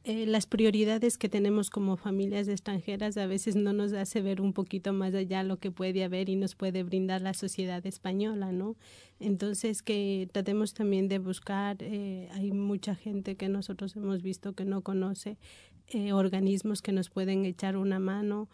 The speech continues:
Eh, intentemos buscar más información, quién nos puede orientar, quién nos puede dirigir,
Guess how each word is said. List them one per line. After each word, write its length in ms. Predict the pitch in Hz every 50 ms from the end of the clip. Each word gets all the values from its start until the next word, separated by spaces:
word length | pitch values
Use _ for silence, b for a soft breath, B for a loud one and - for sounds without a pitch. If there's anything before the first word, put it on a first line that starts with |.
| B B B B B -
Eh, 640 | - 226 208 208 202 202 202 202 208 202 202 208 208 - - -
intentemos 720 | - 254 196 190 214 208 208 196 202 202 208 208 214 190 202
buscar 380 | 196 185 - - 202 190 190
más 280 | 196 196 196 196 - -
información, 920 | 208 185 - - 208 196 190 190 196 196 - - - 190 190 190 196 202 190
quién 420 | - - 202 196 196 196 196 202
nos 160 | 202 196 -
puede 320 | - - 202 196 185 190 190
orientar, 640 | 190 185 196 190 190 185 - 190 190 196 196 196
quién 200 | 190 - 202 196
nos 180 | 202 202 190 -
puede 320 | - 208 196 196 196 202
dirigir, 640 | 190 190 196 180 185 196 190 - - 208 202 208 202